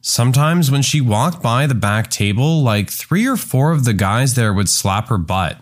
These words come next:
and she would just keep walking solemnly. One day, I took her aside so no one was in earshot and asked her why she just lets them do that to her. And she said, "It's fine, I've had to deal with it since I was in middle school from them."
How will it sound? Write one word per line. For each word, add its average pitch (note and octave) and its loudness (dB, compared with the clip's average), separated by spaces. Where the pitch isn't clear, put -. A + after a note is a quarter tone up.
and G#2+ 2
she - -2
would F3 0
just E3+ -2
keep C#3+ 0
walking G2+ 0
solemnly. G2+ 0
One B2+ 2
day, D3 2
I C3 0
took E3 0
her C4 -2
aside C3 0
so A#2 2
no G#2+ 2
one C3+ 2
was A#2 2
in G2+ 0
earshot G#2+ 0
and A#2+ 2
asked D#3+ 0
her E3 2
why A#2+ 2
she C4 -2
just A#3+ 0
lets B2+ 0
them E3 2
do C3+ 2
that B2+ -2
to F#2 0
her. - -4
And B2 0
she D#3 2
said, E3+ 0
"It's - -2
fine, F#2+ 0
I've G#2 0
had A2+ 0
to A#2+ 0
deal G2+ 0
with A2+ 0
it D3 0
since B2 2
I G#2 2
was F#2+ 0
in F2 2
middle F2 0
school E2 -2
from D#2+ -2
them." D#2 -2